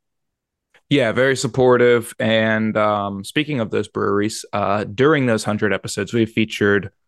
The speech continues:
one hundred one breweries.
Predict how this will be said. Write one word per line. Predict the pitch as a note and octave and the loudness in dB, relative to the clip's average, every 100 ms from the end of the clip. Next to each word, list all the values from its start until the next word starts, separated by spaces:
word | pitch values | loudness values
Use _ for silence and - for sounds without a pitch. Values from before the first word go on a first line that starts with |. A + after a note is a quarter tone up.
| _ _ _ | _ _ _
one | A2 C3 | 0 0
hundred | B2 C3 A#2+ B2+ - _ _ | 0 -2 0 -2 -2 _ _
one | G#2 B2+ A3+ A2+ G2 G#2 _ _ _ _ | -2 2 2 0 -10 -20 _ _ _ _
breweries. | D3 D#3 G2+ - - - | -4 -4 -4 -10 -12 -14